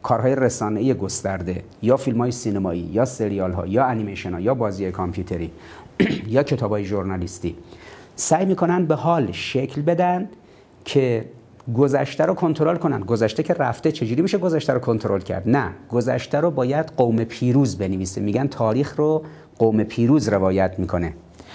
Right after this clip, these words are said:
اون گذشته رو شکل می‌دن، اون گذشته رو تو ذهن‌ها بازسازی می‌کنن. ببینید گذشته اینجوری بوده، یعنی اون روایت و قرائت خودشون از گذشته رو می‌گن.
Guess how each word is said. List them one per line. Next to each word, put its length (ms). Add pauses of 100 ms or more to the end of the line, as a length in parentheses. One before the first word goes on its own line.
(760)
اون 160
گذشته 460
رو 120
شکل 400
می‌دن، 280
اون 100
گذشته 400
رو 60
تو 140
ذهن‌ها 720 (440)
بازسازی 480
می‌کنن. 380
ببینید 340
گذشته 420
اینجوری 360
بوده، 360
یعنی 180
اون 380
روایت 720
و 80
قرائت 440
خودشون 420
از 140
گذشته 420
رو 120
می‌گن. 300